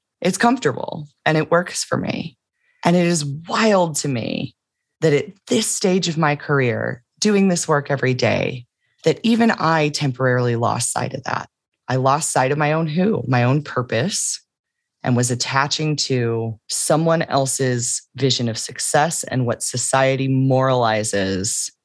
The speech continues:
as better, as successful, as good. When in reality, I don't care about those things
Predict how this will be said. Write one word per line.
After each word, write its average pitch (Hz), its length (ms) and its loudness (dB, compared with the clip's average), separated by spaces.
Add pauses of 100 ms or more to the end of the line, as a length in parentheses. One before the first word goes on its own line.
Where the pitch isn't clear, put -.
(320)
as 123 300 0 (240)
better, 117 500 2 (140)
as 131 120 2
successful, 120 960 -2 (140)
as 117 320 0 (180)
good. - 480 0 (380)
When 190 140 2
in 226 120 4
reality, 262 580 2
I 285 100 0
don't 320 160 0
care 320 180 2
about 285 220 0
those 262 240 2
things 170 640 -2